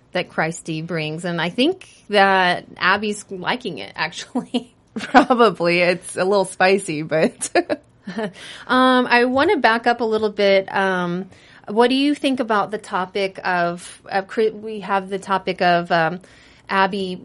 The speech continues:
Speaker 1: poaching Gino from the Candy Apples?
Speaker 2: I don't think it's that big of a deal. Dancers switch companies all the time. I mean, if you wanna go to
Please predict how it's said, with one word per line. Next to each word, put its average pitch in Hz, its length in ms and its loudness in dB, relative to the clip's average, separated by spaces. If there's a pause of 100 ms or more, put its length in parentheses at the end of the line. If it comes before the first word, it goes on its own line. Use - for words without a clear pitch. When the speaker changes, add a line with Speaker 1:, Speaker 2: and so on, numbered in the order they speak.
(120)
Speaker 1:
poaching 190 880 -4
Gino 180 580 -2
from 175 720 -8
the 190 120 -4
Candy 175 380 -2
Apples? 147 800 -6 (1000)
Speaker 2:
I 403 100 -2
don't 554 240 4
think 466 160 4
it's 403 160 2
that 320 200 0
big 330 140 -2
of 302 100 -4
a 294 60 0
deal. 254 320 0
Dancers 226 460 -4
switch - 240 -6
companies 254 460 -2
all 214 140 -2
the 202 80 -8
time. 208 480 -6
I 185 120 -4
mean, 190 380 -6 (320)
if 196 140 -10
you 214 100 -2
wanna 240 220 0
go 208 440 6
to 196 600 0